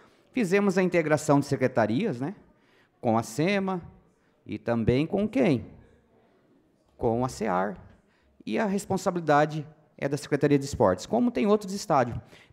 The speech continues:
Graças a esse vereador aqui que fiscalizamos, né, ali o Edmundo Coube, que tinha uma con-, que tinha uma cessão de uso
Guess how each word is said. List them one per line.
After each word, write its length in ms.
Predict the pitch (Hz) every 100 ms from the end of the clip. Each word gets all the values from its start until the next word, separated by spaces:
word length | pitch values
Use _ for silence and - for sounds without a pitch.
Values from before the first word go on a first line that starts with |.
| _ 156
Graças 440 | 202 247 226 202
a 20 |
esse 160 | 202 180
vereador 440 | 175 160 139 139
aqui 180 | 131 143
que 100 | -
fiscalizamos, 880 | 214 247 - 165 147 123 180 214 143
né, 260 | 147 175 170 - - -
ali 180 | 143
o 20 | 151
Edmundo 360 | 143 143 135
Coube, 520 | 127 190 302 123 - -
que 100 | -
tinha 280 | 123 - 175
uma 200 | 185 156
con-, 300 | - 135 131 - - - _
que 100 | 135
tinha 180 | - 160
uma 160 | 165
cessão 540 | 143 - 175 - 156 156
de 120 | 135
uso 520 | 131 131 98 104 92